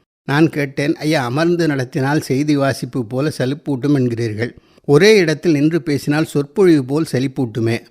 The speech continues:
சொற்பொழிவாளரான உங்களுக்கு அது எளிது, வசதி. வகுப்பறையிலும் அப்படியே உரையாற்றுவது சரியா?" என்றேன். அவர் சொன்னார், "கல்லூரி மாணவர்கள் பதின் பருவத்தினர்.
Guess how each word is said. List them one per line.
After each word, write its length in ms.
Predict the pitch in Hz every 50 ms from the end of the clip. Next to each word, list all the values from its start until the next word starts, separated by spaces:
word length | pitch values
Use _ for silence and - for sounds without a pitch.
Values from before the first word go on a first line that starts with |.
| _ _ _ _ _ - -
சொற்பொழிவாளரான 800 | 160 165 170 - 220 214 202 196 175 170 160 156 156 156 151 147
உங்களுக்கு 500 | 143 139 156 160 175 165 135 - - 185
அது 120 | 151 127
எளிது, 460 | 120 120 120 131 127 120 131 147 - - _ _ -
வசதி. 440 | 139 120 - - 143 123 120 120 - - _ _ _ _ _ -
வகுப்பறையிலும் 600 | 127 160 240 233 - 220 185 151 135 127 143 165
அப்படியே 380 | 151 123 117 - - 135 139 139
உரையாற்றுவது 560 | 139 131 120 127 131 127 123 - 123 113 127
சரியா?" 540 | 143 - - 113 117 123 127 123 127 - -
என்றேன். 340 | - 120 107 95 95 98 - - - - _ _ _ _ _ _ _
அவர் 180 | - 151 135
சொன்னார், 460 | - - 147 135 131 135 123 131 147 - _ _ _ _ _ -
"கல்லூரி 400 | - 180 175 214 226 220 196 170
மாணவர்கள் 540 | 151 147 156 156 156 147 123 123 156 165
பதின் 340 | - - 151 143 151 170 165
பருவத்தினர். 680 | - 147 135 127 131 127 120 - 131 113 113 110 -